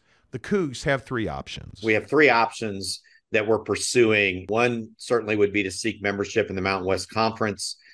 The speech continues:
Speaker 2: Uh, one would be to seek membership in the American Athletic Conference. And then the third option would be to sort of reconstitute or rebuild, uh, the pac, I'll say pac X.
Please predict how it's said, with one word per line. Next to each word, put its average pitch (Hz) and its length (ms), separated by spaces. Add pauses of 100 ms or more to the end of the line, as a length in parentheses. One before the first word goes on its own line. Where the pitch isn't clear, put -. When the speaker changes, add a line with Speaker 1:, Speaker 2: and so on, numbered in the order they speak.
(160)
Speaker 2:
Uh, 95 160
one 110 280
would 101 260
be 101 180
to 95 100
seek 95 280
membership 98 640 (260)
in 92 60
the 92 40
American 110 540
Athletic 104 460
Conference. 95 680 (380)
And 113 200
then 135 120
the 117 100
third 175 280
option 113 440
would 104 160
be 107 120
to 101 100
sort 110 220
of 90 120
reconstitute 117 960
or 98 60
rebuild, 113 760 (300)
uh, 101 120
the 98 160
pac, - 580 (400)
I'll 104 140
say 107 200
pac - 360
X. 110 560